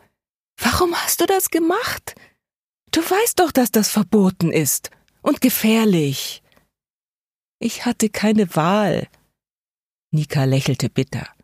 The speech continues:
„Meine Mutter konnte ihre letzten Energierechnungen nicht zahlen. Sie wollten ihr die Heizung abstellen. Das bisschen, was sie mit der Handkurbel noch schafft, reicht gerade mal für die nötigsten Lebensmittel.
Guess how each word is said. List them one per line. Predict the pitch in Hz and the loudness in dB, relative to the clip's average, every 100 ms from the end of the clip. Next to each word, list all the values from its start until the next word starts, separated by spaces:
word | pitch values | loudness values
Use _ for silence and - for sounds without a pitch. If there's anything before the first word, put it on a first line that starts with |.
| _ _ _ - - | _ _ _ -14 -2
„Meine | 240 247 | 2 4
Mutter | 233 277 262 233 | 4 4 2 2
konnte | 233 233 | 0 0
ihre | - 226 | 0 0
letzten | 214 226 - 220 | 0 0 -2 -2
Energierechnungen | - 214 208 220 262 233 202 196 190 170 | 0 2 2 0 0 0 0 2 2 2
nicht | 156 - - | -2 -4 -6
zahlen. | 147 131 120 - _ _ _ | -4 -4 -8 -10 _ _ _
Sie | - 240 | -2 0
wollten | 220 240 240 | 2 0 0
ihr | - 208 | -2 0
die | 220 | 0
Heizung | 175 220 - 208 | 0 -2 2 0
abstellen. | - - - 156 131 98 - - _ _ _ _ _ _ | 0 -2 -2 -2 -2 -4 -8 -16 _ _ _ _ _ _
Das | - 196 - | -2 -2 0
bisschen, | 233 226 - 220 202 | -2 0 0 0 2
was | 196 | 0
sie | 208 | 2
mit | 196 190 | 2 2
der | 180 | 0
Handkurbel | 175 208 - 202 185 190 | 2 0 0 0 2 2
noch | 175 165 | 0 -2
schafft, | - 202 - - - - | -2 -2 -4 -12 -16 -12
reicht | - 208 202 - | -2 -2 -2 -2
gerade | 185 190 190 | 2 2 2
mal | 185 180 | 2 0
für | 190 | 0
die | 180 160 | 0 0
nötigsten | 185 202 196 - 170 | 0 0 -4 -2 -2
Lebensmittel. | 156 196 196 - 127 - - | 0 2 2 0 -4 -4 -8